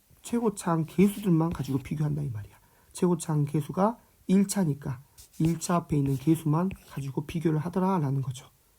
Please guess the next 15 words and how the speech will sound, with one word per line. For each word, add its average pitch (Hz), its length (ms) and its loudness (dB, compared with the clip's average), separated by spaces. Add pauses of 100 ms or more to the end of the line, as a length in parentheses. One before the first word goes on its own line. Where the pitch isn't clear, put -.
(420)
이해가십니까? 147 640 0 (500)
그래서 - 220 -10
아까 147 220 -6
선생님이 156 360 2
했던 165 200 -4
것처럼 175 460 0 (360)
대가리들만 151 680 2
비교해가지고 156 840 0 (480)
문제를 143 440 0
푸시면 180 480 0
되겠다라는 147 580 -2
겁니다. 113 300 -10 (920)
자, - 120 -14 (680)
넘어갑시다. 139 440 -2 (2000)
어, 175 500 6